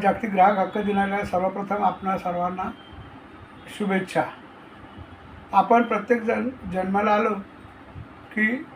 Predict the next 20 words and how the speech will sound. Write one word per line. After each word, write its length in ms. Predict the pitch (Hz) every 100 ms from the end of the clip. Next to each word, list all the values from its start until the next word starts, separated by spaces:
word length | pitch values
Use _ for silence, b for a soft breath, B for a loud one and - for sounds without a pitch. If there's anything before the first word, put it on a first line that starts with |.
| - -
आपल्याला 520 | 190 185 196 196 202 247 - - - - - -
आपल्या 260 | 180 202
गरजा 340 | 190 180 180 208
सुरू 260 | 214 208
होतात 240 | 190 160 160 - - - - - - - - - -
आणि 280 | 185 214
आपल्या 340 | 247 202 190 214
गरजा 500 | 202 190 202 262 311 - -
आपण 300 | 190 180 202
जेव्हा 260 | 196 196 190
अज्ञान 340 | 180 196 208
असतो, 260 | 202 196 196
लहान 300 | 185 170 196
असतो, 320 | 185 - 190 190 - - - - - -
तेव्हा 280 | 190 208 214
आपले 440 | - 208 214 254
पालक, 540 | - - 190 202 208
आईवडील 460 | - 185 196 202 220 254
भागवत 400 | 165 170 185 190
असतात. 280 | 175 -